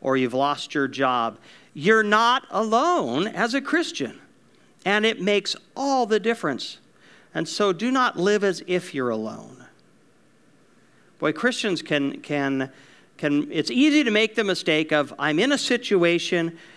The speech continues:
and God let me into the situation, he must not care about me." No, God is just not s-, nearly as concerned about how good the situation is. Uh, he's with us in the situation, and we can be victorious in every situation.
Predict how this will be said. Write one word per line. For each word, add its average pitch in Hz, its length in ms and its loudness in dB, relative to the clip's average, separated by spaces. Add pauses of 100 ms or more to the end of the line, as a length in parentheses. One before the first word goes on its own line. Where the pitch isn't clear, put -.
(160)
and 151 640 0
God 196 240 4
let 214 160 2
me 190 120 2
into 185 140 2
the 170 140 0
situation, 151 640 0
he 160 100 0
must 151 240 0
not 139 220 -4
care 143 220 -2
about 120 320 -4
me." 104 260 -12 (540)
No, 214 240 -2
God 220 260 -2
is 240 140 -2
just 226 280 -2
not 165 360 0
s-, - 240 -10
nearly 208 440 0
as 185 140 0
concerned 175 540 -4
about 143 260 -2
how 147 160 0
good 135 340 -2
the 147 100 -2
situation 143 760 -2
is. 101 260 -8 (640)
Uh, 107 220 -4
he's 156 260 -2
with 196 300 4
us 190 180 0
in 160 140 0
the 143 100 0
situation, 120 760 -2
and 131 200 -4
we 139 100 0
can 139 200 -4
be 127 100 -2
victorious 139 720 -2
in 143 180 -2
every 131 300 -2
situation. 110 720 -10